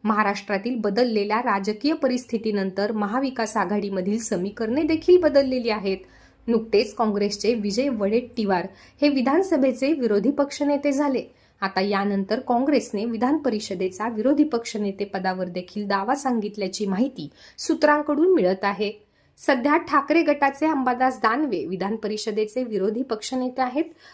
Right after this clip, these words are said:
काँग्रेसच्या या नव्या मागणीनंतर आता ठाकरे गटाकडून नेमकी काय प्रतिक्रिया येते, याकडे सर्वांचेच लक्ष लागले आहे.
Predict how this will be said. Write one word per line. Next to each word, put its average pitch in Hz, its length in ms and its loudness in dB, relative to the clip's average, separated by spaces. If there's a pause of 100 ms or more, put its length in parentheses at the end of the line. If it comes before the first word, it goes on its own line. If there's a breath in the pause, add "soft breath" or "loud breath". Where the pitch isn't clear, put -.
(140)
काँग्रेसच्या 311 560 4
या 330 120 6
नव्या 311 320 4
मागणीनंतर 240 760 0
आता 214 220 -2
ठाकरे 214 460 -2
गटाकडून 208 580 -2
नेमकी 208 300 -2 (100)
काय 240 180 -2
प्रतिक्रिया 311 580 0
येते, 226 520 0 (220 soft breath)
याकडे 190 440 -2
सर्वांचेच 185 720 -4
लक्ष 190 280 -4
लागले 233 320 0
आहे. 226 360 -6